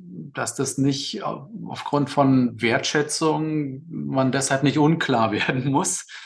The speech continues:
Und dein Delegationsbeispiel war ja eigentlich, na ja, das wäre schon klarer gewesen. Er hat gesagt, „Erklär mir, was du sonst auf dem Tisch hast. Vielleicht kann man was anders priorisieren. Und morgen <laughs> brauche ich diese Stühle da und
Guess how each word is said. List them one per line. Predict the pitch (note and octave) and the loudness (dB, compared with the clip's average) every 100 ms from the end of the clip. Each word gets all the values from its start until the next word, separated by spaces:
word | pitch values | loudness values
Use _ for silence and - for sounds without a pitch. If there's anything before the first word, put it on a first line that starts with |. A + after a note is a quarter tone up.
| - - | -20 -12
Und | B2 | -4
dein | C3 B2 | -2 -2
Delegationsbeispiel | C3 B2+ A#2+ - C3 C3+ - B2+ B2+ - C3 | -2 -4 -6 -6 -4 -4 -4 -4 -4 -2 0
war | A#2+ C3 | 0 0
ja | B2+ | 0
eigentlich, | B2 A#2+ B2+ C3+ | -2 -6 -10 -4
na | B2+ | 0
ja, | C#3 C#3 - - | 2 2 0 -10
das | A2 - | -12 -8
wäre | - | -6
schon | - D#3 D3+ - | -4 0 0 0
klarer | - - G#2+ A#2+ B2 B2+ | -6 0 6 6 6 2
gewesen. | B2 A#2+ A#2+ | 0 -2 -4
Er | B2 | -6
hat | A#2 | -8
gesagt, | B2 A#2+ - _ _ _ _ - - - - G3 _ | -8 -10 -14 _ _ _ _ -18 -16 -14 -14 -16 _
„Erklär | - - B2+ | -16 -4 0
mir, | B2+ A#2+ | 0 0
was | A2 | -2
du | B2 | 0
sonst | C3 C3+ | 0 0
auf | A2+ | -2
dem | B2+ | -4
Tisch | B2+ B2 | -4 -4
hast. | D3 C#3 | -4 -4
Vielleicht | B2+ A#2 | -4 -4
kann | - | 0
man | B2+ A#2+ | 0 2
was | A#2+ | -2
anders | C3 B2+ A#2 | -2 -4 -4
priorisieren. | - A#2+ A#2 B2 D#3 D#3 - - - - _ | -2 -2 0 0 0 -2 -8 -16 -18 -20 _
Und | - C3 C3 - - | 2 4 4 -2 0
morgen | B2+ A#2+ B2 A#2+ | 4 6 6 4
<laughs> | |
brauche | B2+ - - | 4 2 -2
ich | - | 0
diese | E3+ - E3 | 0 2 2
Stühle | - D#3 E3 D#3+ | 2 2 2 2
da | A#2 G#2 A#2+ | 2 0 0
und | A2+ A2 | -2 -10